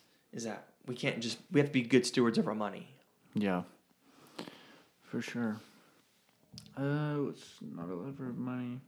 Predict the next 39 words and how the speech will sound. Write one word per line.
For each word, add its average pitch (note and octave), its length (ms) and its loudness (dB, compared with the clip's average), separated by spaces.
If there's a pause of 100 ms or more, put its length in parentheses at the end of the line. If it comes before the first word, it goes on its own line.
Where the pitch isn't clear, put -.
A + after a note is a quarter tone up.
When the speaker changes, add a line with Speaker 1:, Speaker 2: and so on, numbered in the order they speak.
(800)
Speaker 2:
He D3 140 2
must D3+ 240 4
manage C#3+ 460 6
his B2+ 180 0
own C3+ 300 4
household A2 580 0
well. F2 520 0 (520)
I C#3+ 80 10
like D#3+ 240 12
that A#2+ 240 10
one A2 180 6
because, G#2 600 2 (340)
I G#2+ 80 2
mean, G#2 180 6
like G2 220 4
it - 80 2
says G2+ 260 -2
in G2+ 120 -2
verse G#2 200 0
five, G#2+ 300 2
"For A2 160 4
if A2 100 2
someone C3 540 8 (520)
does A2 160 4
not A#2 240 10
know A2+ 180 10
how A2+ 220 8
to A2 80 8
manage A2 460 8
his F#2+ 160 -2
own A2+ 200 8
household, F#2+ 680 4 (340)
how G#2+ 220 10
will G#2+ 100 12
he G#2 160 6
care G2+ 240 6
for F2 140 -2
God's E2+ 320 2
church?" - 480 -2